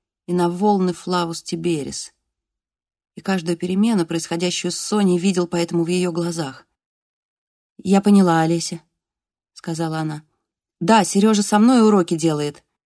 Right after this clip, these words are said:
Думаю, через полчаса». «Я не успею за полчаса», заныл Сережа.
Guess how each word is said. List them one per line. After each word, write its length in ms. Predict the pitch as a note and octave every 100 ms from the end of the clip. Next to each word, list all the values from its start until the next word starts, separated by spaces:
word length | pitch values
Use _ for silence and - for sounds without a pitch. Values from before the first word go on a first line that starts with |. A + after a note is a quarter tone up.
| _ _ _ _ _ _ _ _ _
Думаю, 320 | F3+ A3 G#3+
через 260 | G3 F#3+ -
полчаса». 500 | F3 D#3+ - B2+ A#2+ _ _ _ _ _ _ _ _
«Я 120 | G#3
не 160 | A3+ B3+
успею 680 | C4+ C4 - C4 B3+ A#3 G3+
за 140 | G3+
полчаса», 960 | G3+ G#3+ G3+ A#3 - B3 G3+ E3 D3+ - _ _ _ _ -
заныл 380 | D#3+ E3 E3+ D#3
Сережа. 540 | F#3 E3+ D3 C#3+